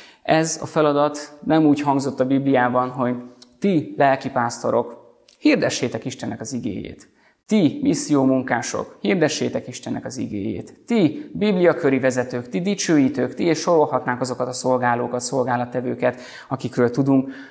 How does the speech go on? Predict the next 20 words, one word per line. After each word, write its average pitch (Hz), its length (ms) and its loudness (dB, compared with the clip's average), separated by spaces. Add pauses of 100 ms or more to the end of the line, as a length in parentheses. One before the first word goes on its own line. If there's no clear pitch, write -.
Ez 156 120 0
a 151 60 -2
ti 202 160 0
feladatotok. 131 840 -4 (140)
Nem, 156 300 0
Jézus 156 260 -2
Krisztus 135 280 -8
azt 143 160 -6
mondta 127 200 -2
a 127 40 -4
tanítványainak, 120 920 -4
a - 100 -8
követőinek, 123 880 -2
a 131 40 -4
tanítványságban 123 840 -4
benne 131 200 2
van 123 120 -2
a 120 80 -8
követés 123 580 -6
is, 139 200 -2